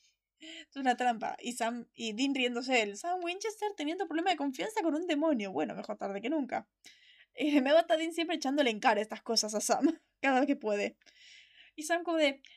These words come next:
"Gracias por tu continuo apoyo". <laughs> Como, pobre Sammy.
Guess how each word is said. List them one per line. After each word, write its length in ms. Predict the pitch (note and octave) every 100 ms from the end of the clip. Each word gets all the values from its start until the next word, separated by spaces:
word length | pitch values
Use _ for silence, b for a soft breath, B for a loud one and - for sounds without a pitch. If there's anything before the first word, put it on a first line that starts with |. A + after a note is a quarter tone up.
| B
"Gracias 360 | - A4+ D4+ D4+
por 140 | A3
tu 100 | A3
continuo 360 | A3 G#3+ A#3+ A#3
apoyo". 520 | A3+ E4+ E4 G#3 A#3 _ D#4+
<laughs> 260 | F4 - _ _ _ _ _ - F4+ F#4 B -
Como, 160 | D4
pobre 240 | E4 F4+ E4+
Sammy. 500 | - G3+ G3+ B3